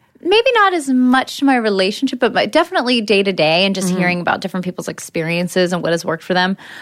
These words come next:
Speaker 1: I take book recommendations from my clients a lot. They'll say,
Speaker 2: Mm.
Speaker 1: "Well, I'm currently reading this." I'm like, "What's that? Let me write that down." Um, you know, and a lot of my clients have specialty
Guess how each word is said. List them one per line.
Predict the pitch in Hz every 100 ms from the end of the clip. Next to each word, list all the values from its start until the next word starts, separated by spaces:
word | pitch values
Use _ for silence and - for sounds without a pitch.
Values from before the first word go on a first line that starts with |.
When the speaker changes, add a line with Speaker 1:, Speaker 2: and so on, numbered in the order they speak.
| -
Speaker 1:
I | 285
take | - 381 -
book | 185 -
recommendations | 160 165 160 151 147 - 156
from | 170
my | 147
clients | - - -
a | -
lot. | - - -
They'll | 175
say, | 233 202
Speaker 2:
Mm. |
Speaker 1:
"Well, | 294
I'm | 359
currently | 349 381 285
reading | 254 240
this." | 220 -
I'm |
like, | 196
"What's | 202 302
that? | - 415
Let | 320
me | 330
write | 302
that | 294 262
down." | 247 208 202 208 - - -
Um, | 185 180 165 160 160 175 - -
you | 277
know, | 254
and | 247
a | -
lot | 240 233
of |
my | 233
clients | 214 214 208
have | 208
specialty | - 175 180 180 - 175 170 170 165